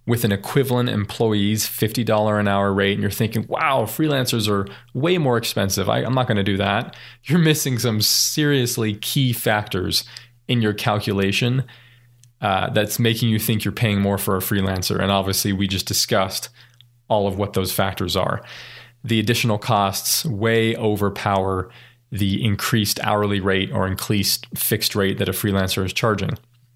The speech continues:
And you need to remember that most freelancers you hire, you're only paying them for a few hours a week for most jobs. I pay my freelancers that I hire on average anywhere from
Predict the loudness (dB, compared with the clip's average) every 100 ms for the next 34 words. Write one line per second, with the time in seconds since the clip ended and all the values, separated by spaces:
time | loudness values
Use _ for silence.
0 | _ -20 _ -14 -14 -4 -2 0 2 2
1 | 2 2 2 0 0 0 0 0 0 2
2 | 0 -2 -2 -2 -2 -2 -2 -4 -10 -20
3 | -20 -20 _ -4 0 2 0 0 0 2
4 | 2 2 0 0 0 0 -2 0 2 2
5 | 0 0 0 -2 -4 -12 -18 _ -2 -2
6 | 0 2 2 0 -4 -8 -6 -2 0 0
7 | -2 -4 -6 -10 -20 -20 -20 -12 -2 -2
8 | 0 0 2 0 0 0 2 2 0 0
9 | 2 2 2 0 0 0 0 0 2 0
10 | 0 0 0 2 0 0 -2